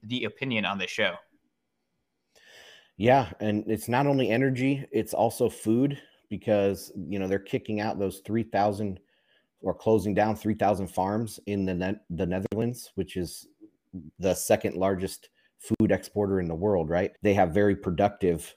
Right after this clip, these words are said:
Speaker 2: like, per square meter, it's, like, one of the most productive places in the world there. So, and they're shutting everything down. That's gonna cause food inflation to go up, or food prices, I guess you should say, food prices on top of these energy prices. And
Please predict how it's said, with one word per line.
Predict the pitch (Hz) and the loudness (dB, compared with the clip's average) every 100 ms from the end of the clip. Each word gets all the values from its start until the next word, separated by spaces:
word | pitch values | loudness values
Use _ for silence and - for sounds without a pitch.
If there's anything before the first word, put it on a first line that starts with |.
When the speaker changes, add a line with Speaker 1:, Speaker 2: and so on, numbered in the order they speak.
| _ | _
Speaker 2:
like, | 92 - _ | -4 -4 _
per | - 123 | 4 4
square | - - 117 104 92 98 _ | 4 6 8 10 6 2 _
meter, | 110 110 127 98 92 | 4 6 8 6 4
it's, | 90 | 2
like, | 98 90 | -2 -2
one | - 101 104 | -2 0 2
of | |
the | 92 | 2
most | 95 - | -2 -2
productive | 101 92 - 95 | 0 0 -2 -10
places | - 95 87 85 | -2 -4 -2 -4
in | 90 | -2
the | 87 | -2
world | 82 110 92 73 | 4 6 6 2
there. | 76 | -4
So, | - 90 82 - - - - | -4 -4 -4 -6 -20 -20 -8
and | 92 | -4
they're | 87 | -4
shutting | - 120 101 | 0 0 2
everything | 92 92 90 85 | -2 -2 -4 -2
down. | 98 98 92 _ _ _ | 0 0 -4 _ _ _
That's | 104 110 | 2 2
gonna | - 107 | 2 -2
cause | 98 98 92 - | 2 2 2 -2
food | - 131 | 6 8
inflation | 151 92 98 90 92 | 8 4 -2 -2 -6
to | 76 | -8
go | 73 80 | -6 -4
up, | 71 - | -6 -8
or | 82 80 | -6 -8
food | - - 117 101 | -8 -2 2 2
prices, | - 107 123 117 82 71 | 0 2 2 2 -8 -6
I | 90 | -2
guess | 107 90 | -2 0
you | 107 | -4
should | 101 - | -4 -6
say, | - 92 | -2 -2
food | 87 117 110 | 0 -2 -2
prices | - 127 120 92 90 - | 2 2 2 -2 -4 -2
on | 98 | -4
top | 95 139 - | 2 2 4
of | 107 | 2
these | 104 92 | 2 2
energy | 107 131 90 | 2 2 0
prices. | 80 78 73 - 76 - - | -4 -4 -4 -8 -12 -12 -8
And | 90 87 | -4 -4